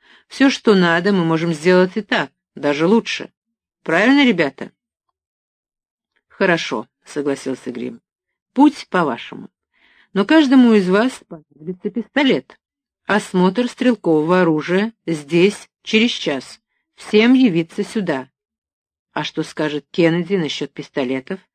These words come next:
спросил кто-то. «Об этом позабочусь я», сказал Грим. «Явиться сюда с личным оружием ровно через час».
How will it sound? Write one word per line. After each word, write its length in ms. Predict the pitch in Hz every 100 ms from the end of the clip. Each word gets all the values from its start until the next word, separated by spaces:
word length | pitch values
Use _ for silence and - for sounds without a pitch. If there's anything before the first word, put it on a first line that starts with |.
| _ _
спросил 360 | _ 180 180 190
кто-то. 480 | 185 185 180 185 180 _ _ _ _ _ _ _ _ _ _ _ _ _ _
«Об 240 | 190 180
этом 300 | 208 208 240
позабочусь 720 | 214 180 185 180 208 226 -
я», 320 | 196 202 160 160
сказал 460 | - - 143 156 151
Грим. 340 | 156 151 143 _ _ _ _ _ _
«Явиться 420 | 185 226 269 262
сюда 460 | - 214 202 226 -
с 120 | -
личным 420 | 208 208 - 175
оружием 560 | 165 185 208 240 262 254 _
ровно 560 | - 170 190 208 214 214
через 320 | - 190 185
час». 560 | - - 139 - -